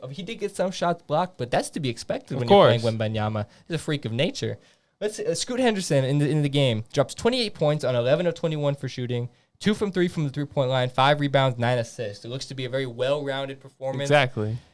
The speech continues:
Speaker 1: And, you know, a lot of people, obviously, rightfully so, are gonna talk about Victor Wembanyama, but Scoot Henderson seems, to me, has locked himself in to be that number two overall pick. And, and, and honestly, most drafts, he probably would be number one. But when you got a guy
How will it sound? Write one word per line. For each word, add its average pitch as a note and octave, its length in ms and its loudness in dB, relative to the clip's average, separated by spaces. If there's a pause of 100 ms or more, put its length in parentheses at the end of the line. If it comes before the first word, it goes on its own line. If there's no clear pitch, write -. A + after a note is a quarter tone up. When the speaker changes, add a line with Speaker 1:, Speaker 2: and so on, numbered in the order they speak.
(220)
Speaker 1:
And, A#2 580 2 (880)
you C3+ 140 4
know, A2 180 4
a - 20 2
lot C3+ 160 6
of C3+ 60 4
people, C#3 220 -2
obviously, C3 360 2
rightfully B2 320 0
so, B2+ 140 0
are A#2 60 0
gonna A#2+ 140 -2
talk B2 220 -2
about A#2+ 360 0
Victor A#2+ 220 -2
Wembanyama, A#2+ 720 -2
but G2+ 340 -10
Scoot C#3 240 -10
Henderson C3 380 -2
seems, B2 340 -4
to - 140 -8
me, B2+ 240 2
has A2+ 180 0
locked A2+ 260 0
himself A#2 360 -2
in A2+ 140 0
to A2+ 120 -4
be A2 140 -2
that G#2 180 -2
number G#2 240 -2
two A2 280 -4
overall G#2 340 -2
pick. G#2 260 -8
And, A#2 160 -12
and, C3 180 -10
and C#3+ 220 -6
honestly, G#3+ 340 0
most D3+ 360 2
drafts, A3 340 2
he E3+ 80 -8
probably A#3+ 220 -4
would F#3+ 100 -8
be F3+ 80 -6
number F3 220 -2
one. A3+ 260 -4 (640)
But C3+ 260 6
when C#3 160 2
you D3 80 2
got D3+ 260 4
a B2+ 140 0
guy A#2+ 560 2